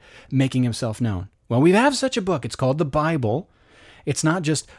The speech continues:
"Oh, that's an inspiring book." It's inspired. And when we say that it's inspired, what we mean is that God actually speaks through it. Hebrews four twelve,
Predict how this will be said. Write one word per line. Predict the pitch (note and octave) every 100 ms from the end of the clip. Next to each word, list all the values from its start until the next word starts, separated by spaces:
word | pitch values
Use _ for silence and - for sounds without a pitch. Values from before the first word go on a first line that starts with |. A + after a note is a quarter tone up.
| -
"Oh, | C#3 C3
that's | D#3+ -
an | C3+
inspiring | A#2 - D3 C#3 B2 A#2+
book." | D3+ -
It's | C#3+ -
inspired. | D3 B2+ - D#3+ F#3+ C3+
And | A#2+
when | B2 D3+
we | E3
say | C#3+ E3+ G3+
that | G3+
it's | D3 -
inspired, | A2 - D3 E3+ B2
what | C#3
we | B2+
mean | B2+ C3+ G3+
is | F3 A#2+
that | A#2
God | A#2 C3 D3
actually | C3 - C#3+
speaks | - - A#3 A3+
through | - G#2
it. | - _ _ _ _ _
Hebrews | - D#3+ D#3+ D3
four | - D#3
twelve, | D3 F3 E3 A2+ D#3